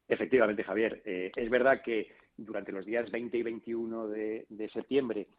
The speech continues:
vamos a realizar esta feria, pero el resto de los días del año, la Fundación Laboral de la Construcción, en su Consejo Territorial de Ma-, de Madrid,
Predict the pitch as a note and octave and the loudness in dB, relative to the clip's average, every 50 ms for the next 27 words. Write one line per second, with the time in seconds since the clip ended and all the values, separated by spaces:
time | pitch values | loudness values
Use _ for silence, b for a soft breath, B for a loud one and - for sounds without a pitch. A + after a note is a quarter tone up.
0 | _ _ - G2 G2 G2 G#2+ G2+ - G#2+ G#2 G2 G2 G#2 G#2 - - A#2+ A#2 A2 | _ _ -6 -4 -4 -2 -4 -6 -6 -6 -4 -4 -4 -4 -4 -4 -2 -2 -2 -2
1 | A2+ - B2 - - A#2 A2+ - C3+ C3 B2+ B2+ C3 C#3 D3+ b b b b b | -4 -6 -12 -8 -6 -6 -4 -2 -2 -2 0 0 0 -2 -2 b b b b b
2 | b _ _ _ _ - A#2+ G#2 F#2+ F#2+ F#2+ F#2+ F#2 F#2+ F#2+ A2 A2+ - - - | b _ _ _ _ -2 -2 -2 -2 -2 -4 -4 -6 -4 -2 -2 -2 -4 -6 -4
3 | - A#2+ A#2 A#2 A#2+ A2 A2+ A2+ A2+ G#2 F#2 A2 A#2 A#2 A2+ G2+ A2 A2+ A#2+ B2+ | -2 0 0 0 0 0 -2 -2 -2 -4 -4 -2 0 0 0 0 0 0 2 0
4 | C3 C3 C3+ C#3+ E3 F#3 - - G#2 F#2 F2 - - G2 F2 - - G#2 G#2 G#2 | 0 -2 -4 -6 -6 -8 -8 -8 -8 -8 -8 -10 -10 -12 -12 -10 -8 -6 -2 -2
5 | G#2+ G#2 A2 A2 G#2 G#2+ G#2 G#2+ A2 A2 - - G#2+ G#2 - B2+ C3 C3 A#2 G2 | 0 0 0 0 0 -2 -2 -2 -4 -6 -8 -8 -10 -6 -2 0 0 0 0 -4
6 | - - - - _ - - - G2+ F#2+ - G2 G#2 - G#2 G#2+ G#2+ G#2+ G#2+ G#2+ | -10 -16 -20 -20 _ -20 -14 -12 -10 -10 -8 -8 -8 -6 -2 0 0 0 0 -2
7 | G#2 G2+ G#2+ G#2+ - A#2 G#2+ A2 A2 A2 A2+ B2+ C3 C#3 | -2 -4 -6 -8 -8 -8 -6 -4 -2 -2 0 0 -2 -2